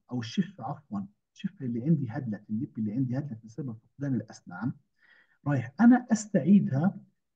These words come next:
بإني أنا أستعمل هاي الجايدز، facial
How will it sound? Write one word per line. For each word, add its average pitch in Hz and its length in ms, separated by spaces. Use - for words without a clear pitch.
بإني 220 540
أنا 240 280
أستعمل 190 680
هاي 226 640
الجايدز، 151 680
facial 151 280